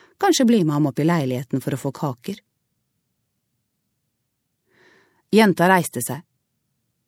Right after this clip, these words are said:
Kannibalen fulgte med. Hun løftet det fulle spannet og gikk bort til den nærmeste benken, hvor det satt ei ung jente og snakket i mobil. Den lille jenta holdt spannet frem mot henne.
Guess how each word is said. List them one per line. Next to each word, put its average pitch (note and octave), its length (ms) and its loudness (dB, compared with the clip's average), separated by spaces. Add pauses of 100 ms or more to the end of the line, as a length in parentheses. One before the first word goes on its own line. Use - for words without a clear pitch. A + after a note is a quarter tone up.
(120)
Kannibalen D#3 600 2
fulgte - 360 -2
med. B2+ 200 -6 (1120)
Hun F3 120 6
løftet F#3 360 0
det D#3+ 120 2
fulle E3+ 300 2
spannet C#3 400 0
og B3 100 0
gikk B3+ 220 -4
bort C#3+ 160 -4
til C#3 100 0
den F3 120 4
nærmeste C#3+ 440 0
benken, C#3 500 -2 (360)
hvor F3+ 160 2
det G#3 100 2
satt D3 220 -4
ei D#3 140 2
ung D#3 200 4
jente G#3 520 -2 (240)
og D#3+ 100 -2
snakket F3+ 380 0
i C3 40 0
mobil. E3 400 -2 (1160)
Den D#3 140 4
lille E3+ 180 4
jenta D3+ 400 0
holdt D#3+ 220 -2
spannet C3 320 -2
frem B2 260 -2
mot A#2+ 120 -6
henne. B2 260 -6